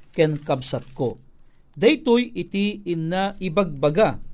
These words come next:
Gayem, ngem sakbay nga innak basaen, daytoy ibagbaga na iti daytoy nga sitas, Second Peter, chapter three, verses ten and eleven,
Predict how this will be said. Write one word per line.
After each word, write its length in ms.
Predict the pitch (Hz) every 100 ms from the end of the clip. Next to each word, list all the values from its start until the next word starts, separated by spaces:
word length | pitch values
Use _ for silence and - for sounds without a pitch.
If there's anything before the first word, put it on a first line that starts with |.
| - - -
Gayem, 600 | - 151 151 185 175 117 156
ngem 160 | 175
sakbay 640 | 220 202 175 202 330 330 302
nga 160 | 240
innak 480 | 202 185 202 226 226 - - - -
basaen, 880 | 165 180 294 285 - 170 196 220 - - - _
daytoy 640 | 143 226 254 - 320 311
ibagbaga 720 | - 190 208 165 165 170 220 254
na 180 | 233 247
iti 240 | 208 196
daytoy 400 | 139 214 233 214
nga 80 | 180
sitas, 680 | - 254 254 147 147 - - - -
Second 480 | - 196 202 302 -
Peter, 540 | 156 135 131 127 - - - - -
chapter 480 | 311 311 269 269
three, 320 | - 208 214 170
verses 400 | 180 175 170 -
ten 160 | 185 202
and 80 | 226
eleven, 720 | 254 190 131 117 113 160